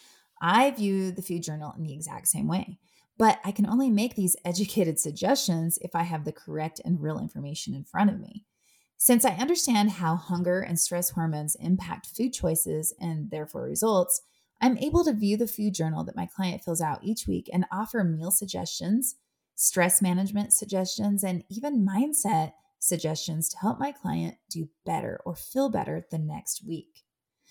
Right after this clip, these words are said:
A really big surprise that many clients realize after working with me is that I usually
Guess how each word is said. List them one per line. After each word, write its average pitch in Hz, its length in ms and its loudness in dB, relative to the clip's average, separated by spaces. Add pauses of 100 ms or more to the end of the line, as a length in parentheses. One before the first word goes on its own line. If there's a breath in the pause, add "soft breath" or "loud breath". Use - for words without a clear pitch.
(180 soft breath)
A 196 80 4
really 240 260 8
big 233 140 0
surprise 170 460 4
that - 220 -6
many 156 240 -2
clients 151 420 -4
realize 160 380 0
after - 260 -6
working 180 380 -2 (240)
with 185 260 0
me 113 360 -6 (220 loud breath)
is 185 160 2
that 185 300 2
I 165 80 -4
usually 214 440 2